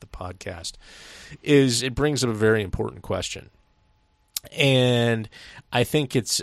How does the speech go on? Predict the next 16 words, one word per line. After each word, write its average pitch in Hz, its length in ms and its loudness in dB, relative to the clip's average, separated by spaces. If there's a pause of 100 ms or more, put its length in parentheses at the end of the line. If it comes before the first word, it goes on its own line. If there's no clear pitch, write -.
a 113 60 -4
necessary 104 640 -2
question 92 400 -8
because 95 440 -6
they 110 160 -4
talk 110 300 -4
about 95 320 -4 (220)
the 110 140 -12 (160)
programming 120 480 -2
the 92 60 -8
perfect - 400 -4
matrix, - 520 -10
right? 107 260 -2 (160)
It's - 220 -8
like 92 240 -6 (500)
fucking, 90 520 -10